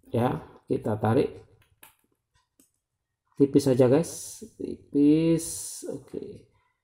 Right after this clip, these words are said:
supaya botolnya memang lubang gini, guys. Oke, kita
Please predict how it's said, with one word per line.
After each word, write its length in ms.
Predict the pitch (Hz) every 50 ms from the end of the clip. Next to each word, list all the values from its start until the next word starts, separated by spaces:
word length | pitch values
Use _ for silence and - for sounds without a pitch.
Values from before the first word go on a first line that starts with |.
| _ _ _ _ _ _ _ _ _
supaya 720 | - - - 123 123 - - 123 113 113 117 120 127 131
botolnya 560 | 127 - 123 120 120 123 117 117 117 123 127
memang 720 | 123 120 117 113 113 113 117 123 127 131 143 151 151 143 - - - _ _ _ _ _ -
lubang 640 | 143 143 135 139 - - 135 127 113 110 104 95 - - - _ _ _ _ _ _ _ _ _ _ _ _ _ _ _ _ _ _ _ _ _ _ _ _ _ _ _ _ _ _ _ _ _ _ _ _ _ _ _ _ _ _ _ -
gini, 160 | 110 110 110
guys. 720 | 110 113 117 135 151 147 - - - - - - - - - - - - - _ _ - - _ _ _ _ _ _ _ _ _ - - - _ _ _
Oke, 460 | - 131 127 - - - 156 160 160 165 165 165 170 170 170 170 175 175 175 175 175 175 175 175 170 165 - - - _ _ _ _ -
kita 400 | 123 123 - 123 120 117 117